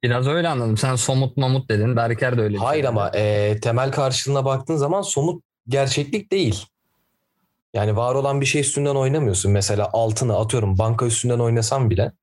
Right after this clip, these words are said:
Speaker 2: bankaya gidip çekmek istediğinde onun bir karşılığı var. Gerek altın olarak gerek nakit olarak ama burada tam olarak öyle bir şey durumu yok.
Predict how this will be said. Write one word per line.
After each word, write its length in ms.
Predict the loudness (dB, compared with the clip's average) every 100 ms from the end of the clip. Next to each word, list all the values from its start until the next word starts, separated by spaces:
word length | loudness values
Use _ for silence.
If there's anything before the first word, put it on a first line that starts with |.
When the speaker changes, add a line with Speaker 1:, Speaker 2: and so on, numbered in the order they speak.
| _ _ -2
Speaker 2:
bankaya 300 | 0 2 2
gidip 200 | 2 0
çekmek 340 | -2 -2 -2
istediğinde 340 | -2 0 0 2
onun 200 | 2 0
bir 120 | 0
karşılığı 560 | -2 0 -2 0 0
var. 260 | 0 -2 -4 -14 _ -18 -18 -10 -10 -10 _ -4
Gerek 260 | -2 0
altın 280 | 0 0 0
olarak 360 | 0 2 0 0
gerek 220 | 0 2
nakit 340 | 0 0 0
olarak 380 | 0 0 -2 -4 -2
ama 320 | 0 0 -6 _ -10 -10 -12 _ _ -4
burada 260 | 0 0
tam 200 | -2 -2
olarak 300 | 0 0 0
öyle 260 | 0 0 2
bir 240 | 0 -2 -10 _ _ _ -6
şey 280 | -2 0 2
durumu 260 | 2 2
yok. 360 | 2 -2 -8 -14